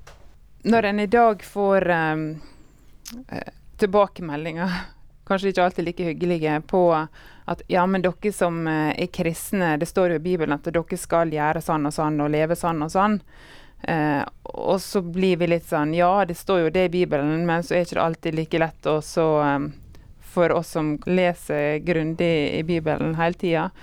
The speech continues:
eh, var dette før eller etter lova, det som står, eller etter Jesus kom?» Hvordan skal en forholde seg da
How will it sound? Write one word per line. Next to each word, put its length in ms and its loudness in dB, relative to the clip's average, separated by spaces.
eh, 120 -16
var 160 2
dette 200 -4
før 340 2
eller 240 0
etter 300 -2
lova, 480 0
det 240 -2
som 160 -8
står, 340 -2
eller 180 -2
etter 320 -2
Jesus 480 -2
kom?» 340 -4
Hvordan 280 0
skal 140 0
en 60 -14
forholde 420 0
seg 240 0
da 140 2